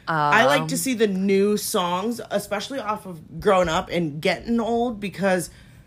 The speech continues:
Speaker 1: two albums we saw last year Growing Up, but now we're seeing the finalized part of this 'cause this was a two-part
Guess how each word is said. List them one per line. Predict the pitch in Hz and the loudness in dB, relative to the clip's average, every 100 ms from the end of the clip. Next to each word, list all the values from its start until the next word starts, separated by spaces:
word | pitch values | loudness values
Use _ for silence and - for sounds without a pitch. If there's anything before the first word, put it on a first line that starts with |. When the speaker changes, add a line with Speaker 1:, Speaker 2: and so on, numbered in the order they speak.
| - - - - | -20 -20 -10 0
Speaker 1:
two | 277 285 | 4 6
albums | 196 190 196 185 190 175 | 4 4 2 0 -2 -8
we | 143 180 240 | -8 -4 -2
saw | - 254 262 269 269 262 - - | -2 -2 0 0 0 -2 -6 -14
last | 185 175 170 180 - | -4 2 2 2 -4
year | 220 214 - - - | 0 0 -2 -16 -14
Growing | 160 196 180 170 | 0 4 4 4
Up, | 170 214 - | 0 -2 -2
but | 180 - | -2 -2
now | 160 175 185 | 0 2 2
we're | 190 | -2
seeing | 190 180 | -2 -2
the | 165 | -2
finalized | - - 180 170 170 151 147 - | -6 -6 0 0 2 0 -2 -2
part | 143 143 | -4 -4
of | 151 | -4
this | 170 | -6
'cause | - 151 | -4 -6
this | 147 147 | -4 -6
was | 151 | -4
a | 147 | -6
two-part | - 156 151 143 98 - | -4 -6 -4 -4 -4 -8